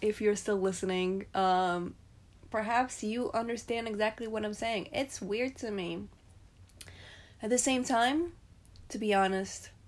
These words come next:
I should be more respectful. You know,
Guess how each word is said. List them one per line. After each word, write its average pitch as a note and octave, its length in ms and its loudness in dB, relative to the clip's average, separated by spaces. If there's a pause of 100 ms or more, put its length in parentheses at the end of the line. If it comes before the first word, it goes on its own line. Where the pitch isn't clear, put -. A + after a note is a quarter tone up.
(440)
I G3+ 200 6
should G3+ 220 -4
be G#3 100 0
more G3+ 220 2
respectful. G3+ 720 -2 (1900)
You G#3 100 0
know, F#3 340 2